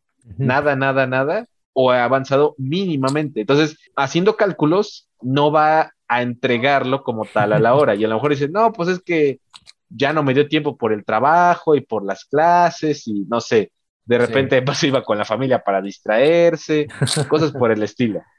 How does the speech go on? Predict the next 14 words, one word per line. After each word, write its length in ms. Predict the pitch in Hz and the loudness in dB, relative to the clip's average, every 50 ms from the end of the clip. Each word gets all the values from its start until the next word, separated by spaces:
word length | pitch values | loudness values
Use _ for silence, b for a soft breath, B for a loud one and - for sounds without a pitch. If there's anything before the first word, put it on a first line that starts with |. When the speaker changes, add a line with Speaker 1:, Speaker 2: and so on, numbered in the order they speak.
| _ _ _ _ _ _ _ _ - _ _ _ | _ _ _ _ _ _ _ _ -20 _ _ _
Speaker 2:
Digo, 380 | - 131 131 131 117 107 104 - - - | 0 2 4 4 4 4 2 0 -6 -14
si 360 | 131 - - - 151 147 143 | -14 -14 -6 -4 0 2 4
entregara 520 | 135 135 123 - 135 131 123 139 151 165 160 | 2 2 0 0 0 2 2 2 2 2 2
a 20 | |
lo 80 | 147 131 | 0 -2
mejor 220 | 127 - 147 151 | 0 -2 0 0
el 160 | 147 143 139 | -2 -4 -4
trabajo, 560 | - 127 120 120 131 131 - - 151 165 - - _ | -2 -2 0 2 0 0 0 -2 -4 -4 -4 -6 _
no 260 | 101 98 98 95 95 | -10 -6 -4 -2 0
habría 300 | 95 101 107 113 113 113 | 0 2 2 2 0 2
problema. 560 | - 139 143 175 214 208 165 120 92 101 - _ _ | 2 2 2 4 2 0 0 -2 -6 -8 -12 _ _
O 80 | - 101 | -12 -4
sea, 160 | - 104 101 | -2 -2 -2
le, 120 | 101 98 | -2 -4